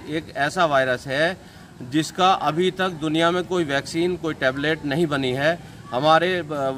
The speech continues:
दुनिया भर के साइंटिस्ट, वैज्ञानिक इसकी खोज में लगे हैं, इसकी दवाई बनाने में लगे हैं।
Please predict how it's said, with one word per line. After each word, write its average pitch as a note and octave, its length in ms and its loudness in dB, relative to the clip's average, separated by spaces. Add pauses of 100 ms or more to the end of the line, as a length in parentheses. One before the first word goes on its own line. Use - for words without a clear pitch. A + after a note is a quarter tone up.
(500)
दुनिया D#3+ 320 2
भर E3 160 0
के E3 220 -2
साइंटिस्ट, D3+ 580 -2
वैज्ञानिक C#3 520 0
इसकी D#3+ 220 -6
खोज E3 320 0
में F3 100 0
लगे C3+ 200 0
हैं, C#3 160 0
इसकी D#3+ 180 -6
दवाई C#3+ 280 2
बनाने D3+ 320 0
में C#3+ 100 -2
लगे A#2+ 200 -2
हैं। D3 260 -2